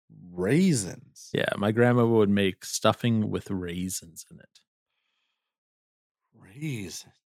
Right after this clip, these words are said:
Speaker 2: It was r-, really good. I do not know the recipe, unfortunately. She would not share the recipe with anyone.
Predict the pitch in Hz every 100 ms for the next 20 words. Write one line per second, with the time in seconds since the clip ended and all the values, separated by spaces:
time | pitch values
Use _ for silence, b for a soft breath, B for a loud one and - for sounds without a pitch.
0 | _ 120 117 98 95 92 - 110 104 110
1 | 92 92 85 - 101 101 98 92 92 92
2 | 90 92 - - - - - - - -
3 | - 101 98 - - - - - 69 -
4 | - - 107 98 107 98 85 -